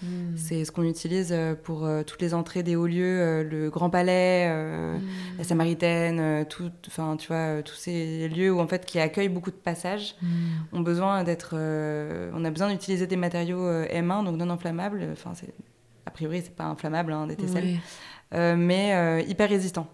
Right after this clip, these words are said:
Speaker 1: D'accord.
Speaker 2: La pâte de verre, tu peux pas trop la mettre au sol parce que c'est du verre. Donc, euh, il suffit de passer avec des talons ou un, ou un gros conteneur, euh, tu vois,
Speaker 1: Mm.
Speaker 2: euh, ça risque, euh, souvent de casser.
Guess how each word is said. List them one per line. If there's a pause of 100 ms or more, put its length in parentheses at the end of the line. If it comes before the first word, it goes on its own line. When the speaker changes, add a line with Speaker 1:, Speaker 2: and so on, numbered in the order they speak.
(120)
Speaker 1:
D'accord.
Speaker 2:
La
pâte
de
verre,
tu
peux
pas
trop
la
mettre
au
sol
parce
que
c'est
du
verre.
Donc,
euh,
il
suffit
de
passer
avec
des
talons
ou
un, (500)
ou
un
gros
conteneur,
euh,
tu
vois,
Speaker 1:
Mm.
Speaker 2:
euh,
ça
risque,
euh,
souvent
de
casser.